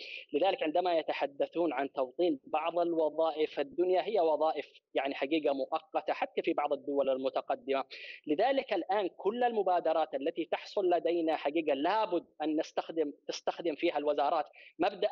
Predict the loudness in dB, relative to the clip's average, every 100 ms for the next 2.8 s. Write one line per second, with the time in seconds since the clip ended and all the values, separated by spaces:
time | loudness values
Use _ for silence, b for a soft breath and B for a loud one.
0 | 0 0 0 -2 2 0 -2 -4 -2 -2
1 | 0 -2 -2 -4 -2 0 0 0 2 2
2 | 2 0 0 -4 -6 0 0